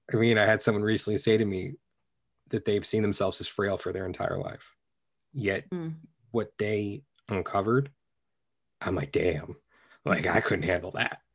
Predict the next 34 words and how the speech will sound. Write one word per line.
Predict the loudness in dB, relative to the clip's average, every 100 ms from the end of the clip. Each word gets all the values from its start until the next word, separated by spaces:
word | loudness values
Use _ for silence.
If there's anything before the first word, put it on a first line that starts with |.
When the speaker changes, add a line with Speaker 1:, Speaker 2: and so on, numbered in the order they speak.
| _ -4
Speaker 2:
<laughs> | 0 4 4 4 0 0 0
Speaker 1:
And | 0
so | 6 8 8
it's | 6 0
like, | 0 -4 -4
it | -2 0
shows | 4 6 6
you | 4
how | -2 -2
strong | -2 -2 -2
you | -2
are | -4
at | -6
the | -8
same | -6 -6
time. | -4 -4 -4 -6
So | -2 -2 -2 -8 _ _ _ _ _ _ _ _ _ _ _ _ _ _ _ _
you | 4 6
will | 8 10
only | 10 8
receive | 6 4 -2 0
what, | 0 0 -6 _ _ _ _ _ -4
what | 0 2
you're | 2 0
ready | 2 4
to | 4
receive | 2 2 0
and | 0
what's | -2
best | -2 -4 -4
for | -6
you | -6 -6
to |
receive. | -8 -8 -8 -12